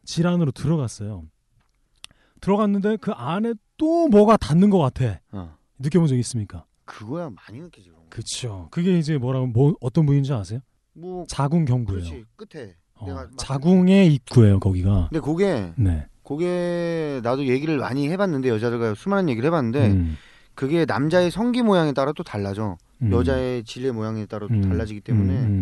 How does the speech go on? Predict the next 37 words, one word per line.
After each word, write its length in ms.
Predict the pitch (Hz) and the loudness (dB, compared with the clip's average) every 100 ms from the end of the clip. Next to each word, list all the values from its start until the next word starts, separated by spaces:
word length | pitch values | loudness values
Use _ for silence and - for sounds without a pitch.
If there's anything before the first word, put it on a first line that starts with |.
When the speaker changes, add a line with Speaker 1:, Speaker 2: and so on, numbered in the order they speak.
| 90 | 0
Speaker 1:
음. 80 | 82 - - _ _ - | 0 -2 -12 _ _ -14
Speaker 2:
그거는, 380 | 156 175 170 - - | -6 -4 -6 -8 -10
그러니까 240 | 135 113 | -10 -4
예를 180 | 123 156 | -4 -2
들어 200 | 143 143 - | -4 -6 -4
A라는 420 | 143 180 180 170 | -2 0 0 0
여자를 280 | 113 120 120 | -2 -4 -4
데리고 340 | 110 107 117 | -4 -4 -6
내가 300 | 104 107 104 - _ - - _ _ _ | -4 -4 -4 -8 _ -20 -20 _ _ _
정상 400 | - 139 147 147 | -4 -2 -2 -4
체위로 300 | 135 156 147 | -4 -4 -4
잠을 240 | 139 143 139 | 2 6 6
Speaker 1:
음. 40 | |
Speaker 2:
잘 160 | 208 208 | 4 2
때는 340 | 110 120 160 | -4 -4 -2
Speaker 1:
음. 140 | 127 117 | -2 0
Speaker 2:
이 40 | |
여자의 260 | 123 120 120 | 0 0 -2
자궁 240 | 113 107 | -4 -6
경부가 320 | 101 104 104 90 | -4 -6 -6 -8
안다. 340 | 92 90 82 - 113 | -6 -6 -8 -10 -8
Speaker 1:
음. 280 | 95 85 76 | -6 -6 -6
Speaker 2:
근데 140 | 139 | -6
후베이로 460 | 151 220 220 214 185 | -4 0 0 2 0
잘 120 | 113 | -4
때는 260 | 117 135 160 | -6 -8 -2
Speaker 1:
음. 120 | 107 | 0
Speaker 2:
자궁 200 | 92 117 | 0 -2
경부가 280 | 113 110 110 | -4 -6 -8
다. 220 | - 82 - - 120 | -8 -14 -16 -12 -4
Speaker 1:
음. 380 | 101 92 85 78 | -2 -2 -4 -2
Speaker 2:
그런 180 | 147 | -2
경우가 240 | 151 143 117 | 0 0 -2
있기 120 | 98 | -6
때문에 340 | 95 104 113 131 | -8 -10 -8 -2
Speaker 1:
음. 300 | 107 98 87 | 0 0 -2
Speaker 2:
그거는 580 | 82 101 95 92 98 | -6 -10 -16 -14 -14